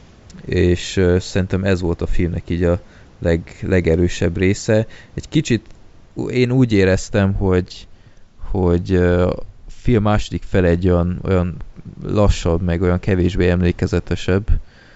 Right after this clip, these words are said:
Egy kicsit, hát nem, nem mondanám azt, hogy, hogy, ö, unalmas lett volna, vagy hasonlók, csak olyan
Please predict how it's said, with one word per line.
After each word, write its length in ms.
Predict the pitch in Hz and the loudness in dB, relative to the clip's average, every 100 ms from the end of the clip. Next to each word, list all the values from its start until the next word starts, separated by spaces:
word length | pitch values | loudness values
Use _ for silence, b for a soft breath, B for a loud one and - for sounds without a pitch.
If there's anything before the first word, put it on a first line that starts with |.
| b b b b - - 175 | b b b b -20 -20 -8
Egy 220 | 85 - - | -8 -8 -8
kicsit, 380 | 98 - 90 | -8 -6 -8
hát 200 | - 117 | -4 -4
nem, 320 | 131 120 101 87 90 - 82 | 0 0 0 -6 -10 -12 -6
nem 140 | 107 104 | 0 2
mondanám 460 | 92 87 85 87 | 2 2 2 2
azt, 220 | 90 90 - | 0 -2 2
hogy, 340 | 82 82 - - | 2 2 0 2
hogy, 280 | 87 82 90 | 4 2 2
ö, 240 | 85 85 87 - - B B B B B B - - - 101 | 2 2 2 -2 -14 B B B B B B -20 -8 -4 -2
unalmas 500 | 98 95 95 95 - | 2 2 4 4 2
lett 220 | 90 90 | 2 0
volna, 360 | - 92 90 92 | 2 4 4 4
vagy 180 | 85 87 | 2 2
hasonlók, 600 | 90 90 95 90 92 - | 2 2 2 2 2 0
csak 260 | - 92 95 | -2 -4 0
olyan 360 | 95 92 92 | 2 0 -2